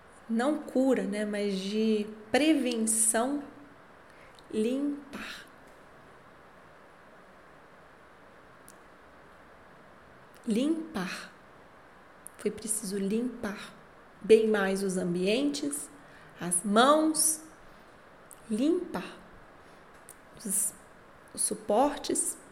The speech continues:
a atenção ao sujo, invisível. Não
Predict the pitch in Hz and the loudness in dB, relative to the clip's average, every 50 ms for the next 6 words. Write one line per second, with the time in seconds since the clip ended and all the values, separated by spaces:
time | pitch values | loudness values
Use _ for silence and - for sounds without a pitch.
0 | - - - - - - - - - - - - - - - - - - 202 208 | -20 -20 -20 -20 -20 -20 -20 -20 -20 -20 -20 -20 -20 -20 -20 -14 -10 -8 -8 -6
1 | 196 - 233 220 220 220 220 - - 233 226 233 226 220 220 - - - - 214 | -6 -4 -2 0 0 2 0 0 0 2 2 2 2 0 -2 -4 -8 -8 -6 -4
2 | 214 202 196 - - - - - - - - - - - - - - - - 277 | -4 -4 -4 -6 -10 -16 -20 -20 -20 -20 -20 -20 -20 -16 -12 -10 -6 -2 2 4
3 | 269 240 208 196 202 196 - - - - - - - - - - - - - - | 4 4 4 2 0 -4 -6 -8 -12 -16 -20 -20 -20 -20 -20 -20 -20 -20 -20 -20
4 | - - - - - - - - - - - - - - - - - - - - | -20 -20 -20 -20 -20 -20 -20 -20 -20 -20 -20 -20 -20 -20 -20 -20 -20 -20 -20 -20
5 | - - - 220 208 190 202 208 190 185 180 190 196 185 175 175 180 180 175 175 | -16 -6 -4 -2 0 0 0 -2 -2 -2 0 0 0 0 0 -2 -2 -4 -4 -6
6 | - - - - - - - - - - - - - - - - - - - - | -8 -12 -16 -20 -20 -20 -20 -20 -20 -20 -20 -20 -20 -20 -20 -20 -20 -20 -20 -20
7 | - - - - - - - - - - - - - - - - - - - - | -20 -20 -20 -20 -20 -20 -20 -20 -20 -20 -20 -20 -20 -20 -20 -20 -20 -20 -20 -20
8 | - - - - - - - - - - - - - - 208 196 190 185 190 208 | -20 -20 -20 -20 -20 -20 -20 -20 -20 -20 -20 -20 -14 -8 -6 -4 -4 -4 -4 -6